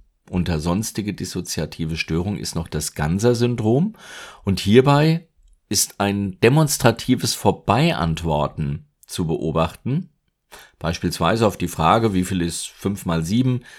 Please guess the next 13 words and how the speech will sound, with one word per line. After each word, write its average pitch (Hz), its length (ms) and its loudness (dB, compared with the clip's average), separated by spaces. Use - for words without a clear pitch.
wird 87 180 -2
dann 80 340 0
drei 92 240 4
geantwortet, 104 840 2
oder 80 500 0
der 80 100 0
Betroffene 82 520 -4
versucht, 85 540 -4
seine 82 240 -2
Hose 117 320 4
zu - 140 -8
kämmen 95 500 0
oder 80 440 0